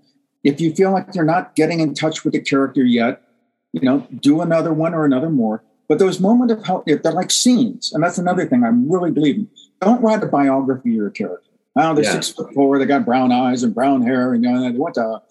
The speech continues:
Speaker 1: Jefferson High School in
Speaker 2: Yeah,
Speaker 1: Jefferson,
Speaker 2: yeah.
Speaker 1: Missouri," or something. Nah, pfft, that's all bullshit,
Speaker 2: <laughs>
Speaker 1: my friend. Um, those, those moments of helplessness.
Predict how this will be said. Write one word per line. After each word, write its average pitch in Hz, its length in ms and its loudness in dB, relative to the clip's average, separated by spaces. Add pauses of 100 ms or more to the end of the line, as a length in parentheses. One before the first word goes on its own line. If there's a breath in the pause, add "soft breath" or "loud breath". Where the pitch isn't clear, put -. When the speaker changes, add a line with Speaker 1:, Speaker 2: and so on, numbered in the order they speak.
(240 soft breath)
Speaker 1:
Jefferson 160 420 0
High 143 140 2
School 139 480 2
in 107 460 -2 (160)
Speaker 2:
Yeah, 107 300 0
Speaker 1:
Jefferson, 117 240 -6
Speaker 2:
yeah. 117 140 0
Speaker 1:
Missouri," 143 440 2
or 135 40 -2
something. 135 200 -2 (100)
Nah, 196 280 0
pfft, - 320 -6
that's 147 200 -4
all 151 120 -2
bullshit, 139 360 0
Speaker 2:
<laughs> 156 380 -4
Speaker 1:
my 139 80 2
friend. 131 400 -4 (640 soft breath)
Um, 143 400 2 (320)
those, 226 280 2 (160)
those 180 260 -2
moments 208 420 2
of 208 120 -4
helplessness. - 800 -8